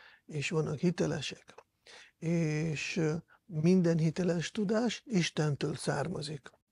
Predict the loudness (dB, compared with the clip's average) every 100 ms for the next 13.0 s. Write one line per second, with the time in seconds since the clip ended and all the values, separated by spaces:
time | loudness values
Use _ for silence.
0 | _ 2 6 6 4 2 0 0 0 -2
1 | 0 -2 4 4 4 2 2 0 0 -4
2 | -10 _ -20 _ -2 0 2 4 6 6
3 | 4 0 0 2 4 4 4 2 2 2
4 | 2 2 2 0 0 2 4 2 -2 -4
5 | -8 -14 -20 _ _ _ _ _ _ _
6 | _ _ _ _ _ -4 0 0 0 4
7 | 4 4 0 -2 0 0 0 -2 0 2
8 | 6 6 8 6 4 2 4 4 4 2
9 | 4 4 2 -2 -18 _ -20 -20 _ -2
10 | 2 2 2 2 4 4 2 -2 2 4
11 | 4 2 0 -2 -2 -4 -4 -4 -6 -4
12 | -4 -2 -4 -2 -4 -2 0 0 0